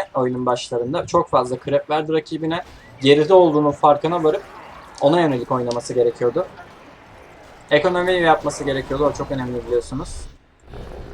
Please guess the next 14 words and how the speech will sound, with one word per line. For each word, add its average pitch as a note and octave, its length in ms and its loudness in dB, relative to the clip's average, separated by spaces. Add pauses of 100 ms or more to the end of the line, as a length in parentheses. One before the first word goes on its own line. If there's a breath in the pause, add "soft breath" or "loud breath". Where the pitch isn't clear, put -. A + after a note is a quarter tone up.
(840)
O C3+ 100 -2
yüzden C3+ 380 -2
kötü C#3 220 -6
oldu. A#2+ 320 -2 (2000)
Şimdi F3 340 -6
diğer F#3+ 420 4 (100)
şeylerini A#2+ 440 -4
arıyor, A#2+ 400 0
barakalarını B2 560 -2
arıyor B2 380 -2 (840)
Men B2+ 200 -6
oyuncusunun. B2 580 -8 (1400)
Mancınık D3 480 -4
nerede? C#3+ 360 -2